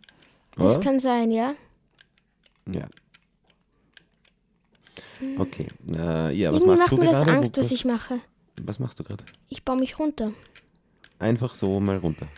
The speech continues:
Speaker 1: Ja, genau.
Speaker 2: Ja, ich will mich eher raufbauen, weil da ist ich
Speaker 1: Dann erkundest du oben und ich unten.
Speaker 2: Genau.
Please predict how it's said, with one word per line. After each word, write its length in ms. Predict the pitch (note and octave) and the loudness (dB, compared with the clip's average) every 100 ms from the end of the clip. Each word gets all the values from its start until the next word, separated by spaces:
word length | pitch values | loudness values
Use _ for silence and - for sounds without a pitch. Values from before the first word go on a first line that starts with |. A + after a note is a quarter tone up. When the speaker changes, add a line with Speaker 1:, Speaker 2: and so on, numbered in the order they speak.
| - _ - | -20 _ -8
Speaker 1:
Ja, 180 | C#4 - _ - | -6 -6 _ -8
genau. 260 | A#3 G#3 A3 - - | -4 -4 -8 -12 -6
Speaker 2:
Ja, 100 | F#2 | -4
ich 160 | A2 | 0
will 100 | C#3+ | 2
mich 160 | C#3 A#2 | 2 0
eher 180 | G#2 A#2 | -4 -2
raufbauen, 480 | G#2+ - - - - | -6 -6 -8 -6 -6
weil 120 | - | -6
da 140 | - - | -8 -10
ist 360 | - - - - | -12 -14 -14 -16
ich 160 | - - - | -18 -14 -2
Speaker 1:
Dann 100 | B3 | 0
erkundest 400 | B3+ D#4+ D4+ - | 2 4 4 6
du 80 | F4+ | 6
oben 240 | F4+ F#4 | 6 4
und 100 | F4 | 4
ich 200 | E4 - | 2 0
unten. 260 | A3+ A3 - F3 | 2 2 0 0
Speaker 2:
Genau. 260 | A2+ D2+ | 2 2